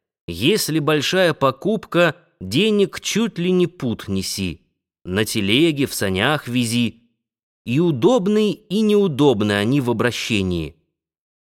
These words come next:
В других странах уже были деньги, изготовленные из бумаги. Заявила Екатерина: «Надо и нам завести такие».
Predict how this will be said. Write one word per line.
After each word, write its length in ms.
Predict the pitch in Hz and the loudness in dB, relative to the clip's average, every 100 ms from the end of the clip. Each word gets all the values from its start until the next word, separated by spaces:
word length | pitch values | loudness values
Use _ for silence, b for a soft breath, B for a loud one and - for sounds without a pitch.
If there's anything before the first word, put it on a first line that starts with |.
| - | -12
В 100 | 107 | -2
других 380 | 170 240 277 - | 0 2 0 -2
странах 580 | - 240 233 220 - - | -2 0 2 0 -2 -4
уже 240 | 185 220 | -2 0
были 300 | 180 165 123 | 0 0 0
деньги, 520 | 113 190 185 165 170 | 0 2 2 2 -2
изготовленные 1000 | 139 131 123 123 151 139 139 135 131 123 | -2 0 0 2 2 2 2 2 2 2
из 240 | - 123 110 | 0 -4 -4
бумаги. 640 | 120 120 98 82 82 71 - _ _ _ _ _ - | 0 2 2 0 -6 -10 -14 _ _ _ _ _ -16
Заявила 680 | 90 95 139 175 165 127 98 | -8 -2 0 0 0 0 0
Екатерина: 800 | 95 - 101 104 101 92 80 - _ _ _ _ _ _ _ _ - | -4 -6 -6 -2 0 0 -2 -8 _ _ _ _ _ _ _ _ -6
«Надо 560 | 208 180 240 233 240 | -2 0 0 0 0
и 260 | - - 233 | -2 -4 0
нам 360 | 247 254 117 | 2 2 0
завести 580 | 98 110 117 120 - 180 | -2 -2 -2 -4 -6 -6
такие». 600 | 170 151 - 95 85 78 | -4 -6 -6 -6 -4 -6